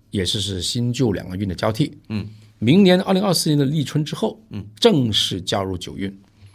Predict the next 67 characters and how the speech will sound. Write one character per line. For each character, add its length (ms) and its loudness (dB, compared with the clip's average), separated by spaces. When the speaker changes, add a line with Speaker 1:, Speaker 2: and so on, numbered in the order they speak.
Speaker 1:
那 100 6
么 60 10
这 140 12
意 80 8
味 100 10
着 80 8
什 140 4
么 80 4
呢？ 140 4
很 220 -4
多 100 4
的 60 4
房 300 -2
子 80 -2
是 100 -4
面 180 -2
临 100 -4
退 200 -6
气 260 -8
了。 80 -16
Speaker 2:
那 160 0
也 240 4
有 80 6
可 140 -4
能 140 -2
面 260 -2
临， 380 -8
呃， 280 2
由 340 4
衰 400 4
变 300 0
旺， 220 -4
对 60 -14
不 60 -6
对？ 80 4
Speaker 1:
呃， 240 2
由 160 8
衰 160 6
变 180 6
旺 120 8
是 100 -2
不 100 -2
可 140 -4
能， 140 -6
因 80 2
为 60 4
退 140 2
气 200 -2
了。 120 -10
Speaker 2:
OK。 460 -4
Speaker 1:
对， 200 2
由 100 8
衰 140 8
变 180 8
旺 100 10
的 60 6
方 180 6
法 220 -6
就 120 4
是 80 6
你 140 6
要 80 2
把 180 -4
这 80 -4
个 80 0
宅 320 -4
命 320 4